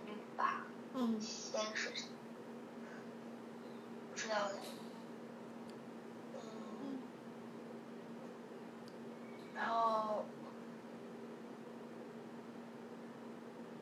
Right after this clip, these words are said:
Speaker 1: 嗯，就，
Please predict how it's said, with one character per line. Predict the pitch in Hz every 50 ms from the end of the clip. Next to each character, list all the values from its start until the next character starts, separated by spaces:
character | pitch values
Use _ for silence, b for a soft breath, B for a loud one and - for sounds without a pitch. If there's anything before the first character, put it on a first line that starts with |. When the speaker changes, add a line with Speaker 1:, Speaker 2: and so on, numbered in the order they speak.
| - - - - - - - - - - - - - - - - - - - - - - - - - - - - - - -
Speaker 1:
嗯， | - 214 214 208 - - - - - - - - - - - 226 - 202 - - - - - - - - - - - - - - - 233 - - - - - - - - - - - - - - - - - - - - - - - - 202 - 233 226 233
就， | - -